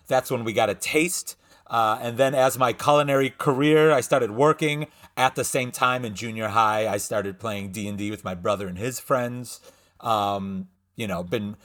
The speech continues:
been doing the gaming stuff, doing all that, went to school for culinary arts. Quickly learned in culinary school that I did not want to open up my own restaurant. The amount of hours, the, uh, how stressful it is, the chance of success is very low. It's,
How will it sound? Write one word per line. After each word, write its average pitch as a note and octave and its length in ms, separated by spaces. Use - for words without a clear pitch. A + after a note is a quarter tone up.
been A2+ 220
doing D3 300
the C3+ 60
gaming C#3+ 440
stuff, C#3+ 360
doing B2+ 240
all B2+ 200
that, C3+ 280
went A#2+ 280
to A#2 80
school A#2+ 280
for - 160
culinary A#2 540
arts. A#2+ 400
Quickly F#3+ 500
learned E3 280
in D3+ 100
culinary D#3 480
school D3+ 600
that E3+ 140
I E3+ 120
did D#3+ 200
not C#3 360
want C3 160
to B2+ 40
open C3 300
up B2 140
my B2+ 240
own B2 160
restaurant. G2+ 520
The B2 100
amount D3 320
of - 140
hours, C#3 800
the, A2 640
uh, G2 420
how A#2+ 140
stressful D3+ 520
it B2+ 120
is, B2 320
the G#2+ 60
chance D3 380
of C3+ 80
success - 460
is A2+ 200
very B2 300
low. A#2 420
It's, - 220